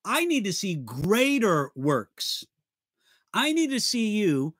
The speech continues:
not just walking on water. I need to see you walking on water carrying a piano <laughs> or something like that.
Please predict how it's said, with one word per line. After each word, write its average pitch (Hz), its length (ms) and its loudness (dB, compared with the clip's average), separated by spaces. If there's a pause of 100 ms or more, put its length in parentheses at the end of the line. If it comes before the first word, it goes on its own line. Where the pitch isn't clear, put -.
(160)
not 202 520 2
just 202 420 0
walking 180 540 0
on 156 220 2
water. 180 640 0 (520)
I 233 140 2
need 269 240 2
to 190 80 -2
see 214 280 -2
you 214 360 -2
walking 202 480 0
on 180 200 2
water 175 600 0
carrying 208 380 -2
a 156 60 0
piano 170 720 -2
<laughs> - 60 -10
or 269 140 0
something 262 380 -6
like 226 220 -6
that. 226 260 -8